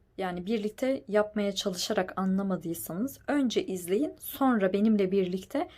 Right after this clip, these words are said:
anlatımımla birlikte yapmaya çalışın arkadaşlar. Bence çok kolay bir yaprak. Yani yapılamayacak bir şey değil. Evet, şimdi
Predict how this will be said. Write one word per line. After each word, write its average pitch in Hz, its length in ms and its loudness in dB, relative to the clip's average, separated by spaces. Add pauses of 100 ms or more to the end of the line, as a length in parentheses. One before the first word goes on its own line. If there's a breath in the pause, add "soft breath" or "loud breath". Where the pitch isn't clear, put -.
(260 loud breath)
anlatımımla 214 720 4
birlikte 160 400 -4
yapmaya 160 360 -4
çalışın 160 400 -4
arkadaşlar. 160 600 -2 (440 loud breath)
Bence 240 280 4
çok 233 260 -4
kolay 196 360 2
bir 170 60 -2
yaprak. - 640 -2 (360)
Yani 185 340 -6
yapılamayacak 214 760 0
bir - 60 -10
şey 214 360 -4
değil. 185 400 -2 (1500 soft breath)
Evet, 220 220 -4
şimdi 262 500 -4